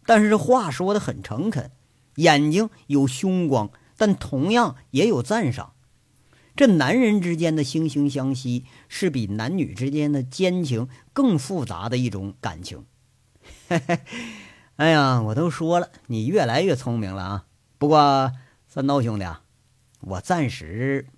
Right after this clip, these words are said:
不会离开。我知道我说服不了你，可是我还是想试试。再会了啊。车里边有吃的，你养好精神。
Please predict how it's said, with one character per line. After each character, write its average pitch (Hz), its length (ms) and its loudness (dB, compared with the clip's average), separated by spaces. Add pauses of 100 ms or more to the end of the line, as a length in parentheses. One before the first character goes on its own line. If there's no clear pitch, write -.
(100)
不 - 140 -6
会 214 160 0
离 87 180 -8
开。 85 160 -20 (680)
我 123 360 2
知 170 200 0
道 165 300 -2
我 110 160 -4
说 156 240 0
服 120 180 -4
不 139 120 -4
了 87 200 -6
你， - 120 -18 (380)
可 110 140 -6
是 127 120 -2
我 110 140 -2
还 95 220 -8
是 143 80 -2
想 92 220 -8
试 143 220 -6
试。 - 120 -16 (640)
再 131 200 0
会 151 180 2
了 101 100 -4
啊。 120 220 -2 (680)
车 240 200 8
里 208 120 6
边 190 180 6
有 120 140 2
吃 190 320 -2
的， 180 200 -4 (320)
你 151 320 6
养 165 200 2
好 117 220 -2
精 147 240 0
神。 139 160 -4